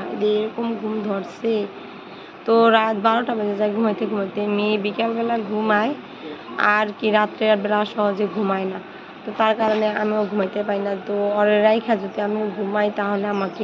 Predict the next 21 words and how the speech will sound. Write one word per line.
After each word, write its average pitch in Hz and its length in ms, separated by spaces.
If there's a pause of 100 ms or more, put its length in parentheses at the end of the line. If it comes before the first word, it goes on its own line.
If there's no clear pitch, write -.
(120)
ঘুমাইতে 202 420
দেয় - 200
না, - 60 (800)
মানে 208 200 (460)
চোখ 233 220
খুঁটে, 220 240 (160)
কান 214 120 (100)
খুঁটে, 214 240
মানে 214 120 (160)
নানান 269 320
বিধি 240 160 (120)
চাচা 220 280 (200)
চুল 240 140 (100)
টানে, 214 280 (640)
আর 214 140
ঘুমাইতে 208 360
পারি 196 240
না। 214 80 (220)
তো 208 80 (240)
তার 208 200
কারণে 208 260